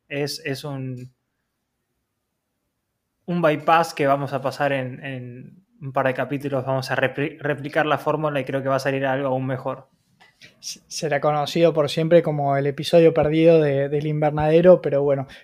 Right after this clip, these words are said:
Speaker 2: ya vamos a hablar ahí con los expertos, eh, Quique de La Cabaña del Cine y Iván de Planeta Horror Podcast, eh, que nada, la verdad que tuvimos un, un gran episodio que ya, ya lo vamos a retomar en otra oportunidad.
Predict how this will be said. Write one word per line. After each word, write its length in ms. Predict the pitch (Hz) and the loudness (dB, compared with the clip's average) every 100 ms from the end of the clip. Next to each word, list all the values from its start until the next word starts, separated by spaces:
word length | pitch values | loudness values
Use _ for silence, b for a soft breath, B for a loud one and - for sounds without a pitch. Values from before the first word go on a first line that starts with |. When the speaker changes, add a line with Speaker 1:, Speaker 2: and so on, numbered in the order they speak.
| B | B
Speaker 2:
ya 160 | - | -8
vamos 360 | 139 143 143 - | -4 -4 -6 -6
a 60 | 143 | -4
hablar 260 | 143 143 | -2 0
ahí 180 | 139 143 | 0 -2
con 240 | 147 139 139 | -2 -4 -4
los 220 | 131 147 | -6 -10
expertos, 680 | - 151 139 151 143 135 - B B B | -4 -4 -2 -2 0 -2 -6 B B B
eh, 240 | 156 143 135 | -4 -4 -2
Quique 920 | 170 160 165 156 147 135 131 127 123 131 _ _ _ _ _ _ - | -4 -4 -2 0 0 0 -2 -4 -8 -12 _ _ _ _ _ _ -2
de 200 | 175 143 | 0 0
La 100 | 131 | 0
Cabaña 380 | 131 147 151 | 0 0 0
del 100 | 139 | -2
Cine 460 | 135 - 156 151 147 | -4 -6 -4 -2 -2
y 80 | 135 | 0
Iván 360 | 135 143 143 | 2 2 0
de 480 | 139 135 135 131 131 131 127 | -2 -2 -2 -2 -4 -6 -6
Planeta 420 | 139 139 139 135 | -4 -4 -4 -4
Horror 320 | 156 143 143 139 | -2 0 0 0
Podcast, 540 | 147 - 160 139 - b b _ | -2 0 0 0 -6 b b _
eh, 560 | 151 135 127 120 120 120 | -6 -4 -4 -6 -10 -10
que 100 | 135 | -6
nada, 200 | 127 117 - | -6 -6 -8
la 140 | 151 | -4
verdad 200 | 131 139 | -2 0
que 500 | 143 143 135 127 131 131 - _ | 0 0 0 -2 -4 -8 -20 _
tuvimos 480 | 165 151 147 143 131 | -8 -4 -4 -4 -6
un, 100 | 175 | 0
un 120 | 208 190 | 6 8
gran 220 | 190 185 | 8 8
episodio 560 | 175 175 - 180 185 | 6 0 4 8 8
que 380 | 156 143 135 139 | 8 2 0 -4
ya, 260 | 190 - 156 | -6 -4 -4
ya 180 | - 165 | -2 -2
lo 120 | 160 | 2
vamos 360 | 156 151 156 - | 2 2 0 -2
a 60 | 151 | -4
retomar 500 | 147 147 147 147 143 | -2 -2 0 0 0
en 180 | 139 | -2
otra 220 | 143 143 143 | -4 -2 -2
oportunidad. 580 | 143 135 147 143 135 | -4 -4 -6 -6 -6